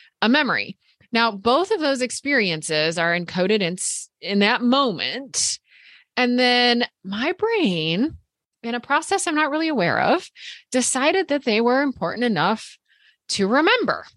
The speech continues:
I, of course, don't remember everything about that time I went to the airport where I almost missed my flight. Like, I couldn't tell you what I was wearing. I couldn't tell you, at this point,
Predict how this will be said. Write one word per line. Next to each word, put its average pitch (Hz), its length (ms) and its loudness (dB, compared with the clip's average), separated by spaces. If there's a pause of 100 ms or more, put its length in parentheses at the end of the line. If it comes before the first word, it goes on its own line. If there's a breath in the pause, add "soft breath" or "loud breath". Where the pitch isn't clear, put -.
(880)
I, 233 140 4
of 240 120 0
course, 254 240 0
don't 277 160 0
remember 233 420 0
everything 370 640 0 (600 loud breath)
about 226 340 2
that 214 180 2
time 190 260 -2
I 190 60 -2
went 185 160 -6
to 196 80 -8
the 185 80 0
airport 190 320 0
where 180 160 2
I 175 60 4
almost 175 260 -4
missed 175 160 -8
my 165 120 0
flight. 190 300 0
Like, 190 160 0
I 180 80 0
couldn't 185 280 -6
tell 160 200 0
you 156 460 2 (540 soft breath)
what 180 100 -2
I 131 80 0
was 156 160 -6
wearing. 285 580 2
I 185 140 -2
couldn't 170 320 -6
tell 156 240 0
you, 151 480 2
at - 80 -12
this 247 140 -6
point, 254 220 0